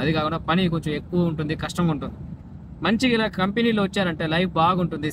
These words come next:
శాలరీ కూడా ఫిఫ్టీ థౌజండ్ above ఉంటుంది. కాబట్టి ఎవరైనా వర-, వచ్చేవాళ్ళు అలా రండి. ఒకవేళ చదువుకోలేదంటే డ్రైవర్ వీసా పైన కంపెనీ సైడ్ నుంచే రండి, శాలరీ బాగుంటుంది, లైఫ్ బాగుంటుంది. ఫ్రీ వీసా అని చెప్పి వచ్చారనుకో, ఇంట్లో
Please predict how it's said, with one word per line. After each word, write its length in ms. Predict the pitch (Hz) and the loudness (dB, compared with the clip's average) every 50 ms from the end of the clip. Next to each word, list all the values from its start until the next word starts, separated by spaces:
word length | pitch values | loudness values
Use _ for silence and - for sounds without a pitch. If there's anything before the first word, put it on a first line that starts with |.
| - | -2
శాలరీ 320 | - 165 180 196 202 196 196 185 | 0 0 0 2 2 2 2 2
కూడా 180 | 190 202 202 208 190 - | 2 2 0 0 -2 -2
ఫిఫ్టీ 240 | 190 160 - 196 170 185 | -2 -2 0 -2 0 0
థౌజండ్ 240 | 180 170 180 170 190 | 0 0 0 0 0
above 200 | 190 196 220 214 196 | 2 2 2 2 2
ఉంటుంది. 220 | 175 156 143 123 - - - - - - - - - - - - - - - - | 0 -4 -6 -8 -8 -12 -16 -16 -16 -16 -18 -18 -18 -18 -18 -18 -18 -12 -4 0
కాబట్టి 240 | 147 170 180 196 185 | 2 2 2 2 2
ఎవరైనా 240 | 170 175 202 233 233 202 | 2 2 2 2 0 0
వర-, 200 | 180 185 - - 175 170 | 0 -2 -2 -2 -4 -4
వచ్చేవాళ్ళు 500 | - - 254 254 240 214 190 185 208 226 233 214 165 | -2 0 2 4 4 4 2 2 0 0 0 0 2
అలా 180 | 165 190 214 226 208 | 2 2 2 2 2
రండి. 240 | 214 226 240 220 165 - - - - - - - - - - - - - - | 2 2 2 0 -2 -4 -8 -14 -16 -18 -18 -18 -18 -20 -20 -20 -16 -8 -4
ఒకవేళ 200 | 175 180 233 240 214 - | -2 0 0 0 0 2
చదువుకోలేదంటే 760 | 202 226 269 277 254 262 254 254 240 233 226 220 220 254 277 294 311 302 - - - | 2 2 2 2 4 4 4 4 2 2 0 0 0 0 0 0 0 -2 -6 -10 -10
డ్రైవర్ 380 | - - 196 240 262 269 277 254 226 | -4 -2 0 2 2 2 2 0 0
వీసా 220 | 226 220 202 214 | 0 0 0 -2
పైన 260 | 202 196 202 202 208 247 277 311 - - - - | -2 0 0 -2 0 -2 -4 -4 -8 -12 -10 -6
కంపెనీ 320 | - 208 240 - 320 320 294 | -4 -4 -2 0 0 0 2
సైడ్ 180 | 285 277 254 254 | 2 2 2 2
నుంచే 160 | 254 - 262 | 2 0 0
రండి, 240 | 233 196 175 151 139 127 | 0 0 -2 -2 -4 -4
శాలరీ 340 | - 196 196 226 233 240 | -2 0 0 2 2 2
బాగుంటుంది, 420 | 214 208 208 208 202 202 208 220 190 190 | 2 4 4 2 2 0 -2 -2 -2 -2
లైఫ్ 140 | 214 220 185 | -2 -2 -2
బాగుంటుంది. 400 | 196 180 170 156 127 123 - - - - - - - - - - - - - - - - - - | -2 -2 -2 -2 -4 -8 -12 -16 -16 -18 -18 -18 -18 -18 -16 -16 -16 -16 -16 -16 -14 -14 -10 -2
ఫ్రీ 140 | - 220 269 285 | 2 4 4 4
వీసా 260 | 269 269 262 240 254 | 6 4 4 4 2
అని 140 | 247 240 240 - | 2 2 2 2
చెప్పి 160 | 233 226 214 220 | 2 0 0 0
వచ్చారనుకో, 540 | 214 202 - 240 240 220 202 190 190 202 196 175 143 127 - - - - - - | -2 0 0 -2 0 0 -2 0 0 0 0 0 -2 -4 -8 -12 -14 -12 -8 -6
ఇంట్లో 220 | 165 196 - 247 | -4 -4 -2 -2